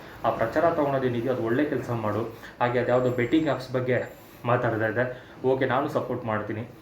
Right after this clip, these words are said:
So, ನಮಗೂ ಅದು ನಿಜ ಅನಿಸ್ತು, ಬೆಟ್ಟಿಂಗ್ ಆ್ಯಪ್ ಸ್ಟಾಪ್ ಆಗ್ಬೇಕು.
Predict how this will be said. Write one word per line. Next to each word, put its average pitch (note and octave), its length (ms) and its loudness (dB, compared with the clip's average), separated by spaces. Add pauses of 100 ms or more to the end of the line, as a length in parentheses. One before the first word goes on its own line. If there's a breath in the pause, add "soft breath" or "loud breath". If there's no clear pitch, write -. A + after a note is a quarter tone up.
(260 loud breath)
So, A#2+ 260 2
ನಮಗೂ D3+ 340 4
ಅದು A2+ 200 4
ನಿಜ A2+ 200 -4
ಅನಿಸ್ತು, A#2 380 -2
ಬೆಟ್ಟಿಂಗ್ A#2 340 -4
ಆ್ಯಪ್ A2 640 -2
ಸ್ಟಾಪ್ A#2 260 2
ಆಗ್ಬೇಕು. G2+ 480 -6